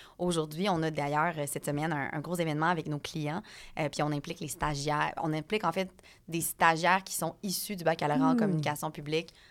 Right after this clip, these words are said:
Speaker 1: encore à ce jour. Puis ça fait partie, donc, de l'époque où moi, j'étais étudiante.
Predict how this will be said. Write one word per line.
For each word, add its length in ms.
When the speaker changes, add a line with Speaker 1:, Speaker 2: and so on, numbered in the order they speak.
Speaker 1:
encore 280
à 100
ce 140
jour. 220
Puis 100
ça 120
fait 100
partie, 380
donc, 180
de 80
l'époque 360
où 20
moi, 220
j'étais 260
étudiante. 340